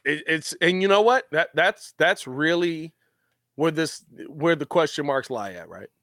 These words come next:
Where's A K? He wa-, he was talking his butt off last season.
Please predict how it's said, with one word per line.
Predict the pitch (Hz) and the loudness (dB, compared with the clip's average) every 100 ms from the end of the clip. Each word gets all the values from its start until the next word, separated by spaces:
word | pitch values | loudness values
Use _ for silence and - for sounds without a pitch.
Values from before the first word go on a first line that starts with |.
| _ | _
Where's | 156 160 | -2 0
A | 131 | 0
K? | 110 82 - _ _ _ _ _ _ _ _ _ _ | -4 -10 -20 _ _ _ _ _ _ _ _ _ _
He | 196 | 0
wa-, | 165 | 0
he | 120 220 | 2 2
was | 185 | 2
talking | - 165 190 220 | 0 4 4 4
his | 208 180 | 2 4
butt | 156 254 | 4 6
off | 214 160 | 6 6
last | 170 226 277 | 4 4 4
season. | 175 175 240 | 2 0 -2